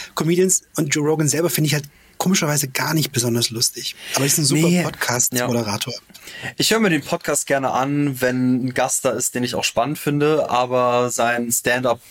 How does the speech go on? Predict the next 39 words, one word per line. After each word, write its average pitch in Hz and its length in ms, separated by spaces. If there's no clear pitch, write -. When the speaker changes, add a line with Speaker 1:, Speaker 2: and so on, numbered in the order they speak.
Speaker 2:
Äh, 113 420
aber 156 160
wie 190 80
du 214 80
schon 170 220
gesagt 143 340
hast, 135 180
manchmal 139 380
guckt - 180
man 143 120
sich 139 160
neue 143 220
Leute 135 280
an. 139 320
Ich 127 140
finde, 147 140
das 139 100
ist - 60
ein 139 40
großes 143 320
Problem 135 340
von 123 140
Netflix, 127 640
äh, 120 340
die 120 140
ja 120 140
wirklich 127 260
ein 120 340
großer 131 340
Markt 123 300
sind 127 220
für, 117 380
für - 140
Stand-up-Formate 120 1000
und, 113 340
äh, - 320
Speaker 1:
Mhm. 139 220
Speaker 2:
für - 120
Stand-up-Specials. 127 1000